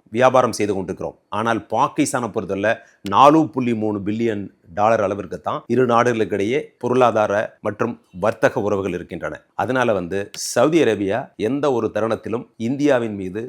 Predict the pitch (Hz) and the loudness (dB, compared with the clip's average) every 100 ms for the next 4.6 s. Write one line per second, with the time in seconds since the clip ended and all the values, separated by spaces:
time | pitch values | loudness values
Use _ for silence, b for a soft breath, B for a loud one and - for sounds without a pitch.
0 | - - 107 104 117 123 143 127 113 - | -12 0 0 2 -2 2 4 4 2 -2
1 | 135 135 - _ 113 127 135 160 156 147 | 0 0 -2 _ 0 2 4 4 4 2
2 | 117 117 107 110 107 117 95 110 - 104 | 0 -2 0 -2 0 0 0 -2 -4 -4
3 | 101 92 76 _ - 95 101 117 160 160 | -4 -4 -6 _ -6 2 6 6 6 4
4 | 143 - 131 135 120 120 | 0 0 2 2 2 2